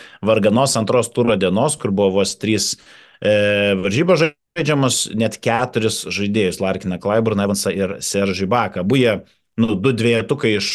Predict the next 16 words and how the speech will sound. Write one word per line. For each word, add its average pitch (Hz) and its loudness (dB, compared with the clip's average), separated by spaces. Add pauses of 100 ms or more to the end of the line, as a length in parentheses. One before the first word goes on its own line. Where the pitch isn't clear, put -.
e, 101 2 (1000)
kaip 90 -8
ir 87 -6 (120)
vienų, 104 2 (440)
e, 92 -6 (720)
vienų 104 -2
varžybų. 131 0
E, - -8 (560)
tai 143 4
aš 165 4 (240)
buvau 143 6
savim 147 4
pasitikintis 220 2
ir 139 2
net 143 0
ir 127 4